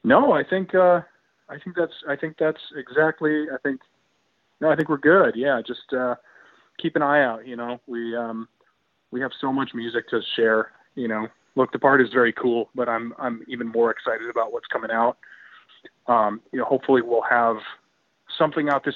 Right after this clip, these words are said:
year. Uh, if not the entire record, we'll definitely have something this year. Um, you will be one of the first to get it. I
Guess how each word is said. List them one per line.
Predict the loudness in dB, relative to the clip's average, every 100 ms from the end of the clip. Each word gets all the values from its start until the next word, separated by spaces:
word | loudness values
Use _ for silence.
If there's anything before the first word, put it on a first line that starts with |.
| -10
year. | -10 -10 -10 _ _ _ _ _ _ _ _ _ 0
Uh, | 0 0
if | -4
not | -4 -4
the | -6
entire | -4 0 0
record, | 0 -2 -4
we'll | -4
definitely | -6 -4 -4 -6
have | -8 -8
something | -8 -6 -6
this | -6 -2
year. | -2 -2 -8 _ _ _ _ _
Um, | 0 2 0 -2 -8 -16 -12
you | -6
will | -4 0 2 0 -4
be | -8 -8
one | -8
of | -8
the |
first | -6 -6
to | -4
get | -6
it. | -4
I | -4